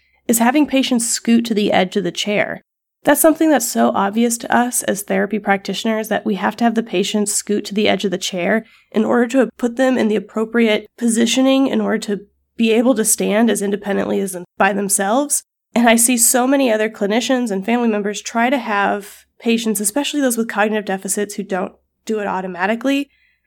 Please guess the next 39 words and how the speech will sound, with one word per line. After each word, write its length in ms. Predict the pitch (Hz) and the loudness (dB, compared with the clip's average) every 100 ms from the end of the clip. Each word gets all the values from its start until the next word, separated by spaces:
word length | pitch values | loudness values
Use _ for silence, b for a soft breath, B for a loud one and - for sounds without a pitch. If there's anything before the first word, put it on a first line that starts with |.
| _ | _
try 240 | - 254 277 | -6 0 2
and 180 | 311 | 2
stand 360 | 220 208 214 269 | 2 0 0 0
while 120 | 254 | -2
they're 100 | 226 | -2
sitting 320 | 226 233 233 | -2 0 0
fully 380 | 233 - 220 240 | 0 -2 -4 -2
back 280 | 233 196 196 | -2 -4 -4
in 80 | 185 | -8
the 80 | 185 | -8
chair. 520 | - 202 - - 190 _ _ _ _ | -8 -6 -6 -8 -14 _ _ _ _
But 120 | 233 | -4
we 180 | 226 269 | 0 0
would 140 | 294 | 2
never 220 | 220 226 190 | 2 0 -2
have 220 | 196 - | -6 -8
them 160 | 165 | -8
do 140 | 165 156 | -8 -8
that 240 | - - - _ - | -8 -12 -16 _ -2
because 540 | 233 233 233 233 233 | -2 4 4 4 0
of 220 | - 233 | -2 0
our 140 | 240 240 | 0 -2
training 640 | - 202 190 185 185 190 - | -2 -2 0 -2 -4 -8 -4
and 120 | 202 | -2
our 100 | 196 | 0
knowledge 560 | 190 185 - 87 - - | 0 -2 -2 -2 -4 -6
about 260 | - 190 - | -4 -2 -2
how 280 | - 190 202 | 0 2 2
to 80 | 220 | 0
have 380 | 190 180 180 | -2 -2 0
a 100 | 202 | -2
patient 400 | 196 185 185 196 | -4 -6 -6 -6
perform 340 | - - 185 185 | -8 -4 -4 -2
the 100 | 185 | -6
task 460 | - 196 262 - - _ - | -4 0 0 0 -8 _ -6
that 180 | 208 | -2
is 180 | 185 190 | 0 0
maximally 760 | 202 190 185 190 196 185 185 185 | 0 0 0 -2 -4 -2 -4 -6
effective. 680 | - - - - - - | -8 -10 -8 -10 -10 -18